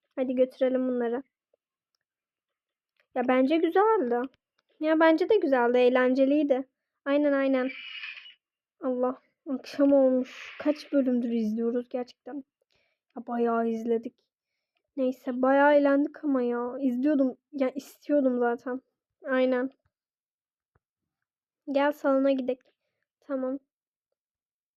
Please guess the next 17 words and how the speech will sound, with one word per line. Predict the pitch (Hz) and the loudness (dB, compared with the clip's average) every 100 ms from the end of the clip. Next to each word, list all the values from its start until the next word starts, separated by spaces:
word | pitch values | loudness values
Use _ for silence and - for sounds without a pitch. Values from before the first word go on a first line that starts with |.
| _ _ _ _ _ _ _ _ _ - | _ _ _ _ _ _ _ _ _ -8
Ay, | 277 277 | -4 0
anne | 285 302 | 2 2
akşam | 294 - 320 320 | 0 -2 0 2
olmuş | 330 302 - - | 2 0 -4 -4
ya. | 277 285 302 _ _ | -2 -2 -4 _ _
Hmm, | 285 269 277 285 285 | 0 2 4 4 4
laptopun | 277 - 294 302 | 2 0 0 2
başından | 302 302 302 330 359 | 2 0 0 2 0
kalkmadınız | 370 370 359 277 240 226 233 | 0 0 2 0 2 -2 -2
bakayım. | 226 233 - 226 233 _ _ _ _ _ _ _ _ _ _ _ 277 | -6 -6 -10 -10 -10 _ _ _ _ _ _ _ _ _ _ _ -4
E, | 320 320 | -4 -4
birazcık | 539 539 403 359 381 - 339 - - _ _ - | 0 4 6 4 2 -10 -14 -16 -20 _ _ -6
güzel | 311 302 269 | 4 6 6
gelmiş | 262 240 262 - | 4 2 0 0
olabilir. | 269 233 214 226 - - _ _ _ - | 2 2 0 -4 -6 -20 _ _ _ -8
Evet, | 262 247 254 | -6 -6 -4
evet. | 247 240 | -4 -4